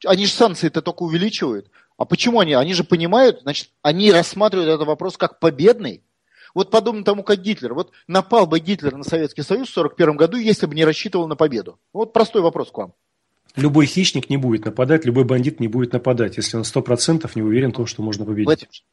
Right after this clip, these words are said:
Speaker 1: это то же самое. А Наполеон? Понимаете, в чем дело? И они напали в позапрошлом году, в феврале месяце, на нас военным путем через Киев, рассчитывая на стопроцентную победу. И сейчас на нее рассчитывают. В их понимании они победители.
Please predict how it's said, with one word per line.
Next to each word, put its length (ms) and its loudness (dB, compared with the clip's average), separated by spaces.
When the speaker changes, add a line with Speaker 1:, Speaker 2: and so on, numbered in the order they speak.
Speaker 1:
это 100 -20
то 100 -12
же 80 -12
самое. 420 -4
А 80 0
Наполеон? 720 0
Понимаете, 480 0
в 20 -8
чем 160 -10
дело? 320 -4
И 120 4
они 280 2
напали 640 0
в 80 -20
позапрошлом 600 -4
году, 220 0
в 60 -14
феврале 320 0
месяце, 300 -6
на 160 -4
нас 120 -4
военным 340 0
путем 340 -10
через 300 -10
Киев, 380 0
рассчитывая 640 2
на 100 2
стопроцентную 640 0
победу. 300 -2
И 60 -8
сейчас 260 2
на 40 -8
нее 160 -4
рассчитывают. 500 -10
В 200 2
их 160 4
понимании 560 2
они 260 2
победители. 960 0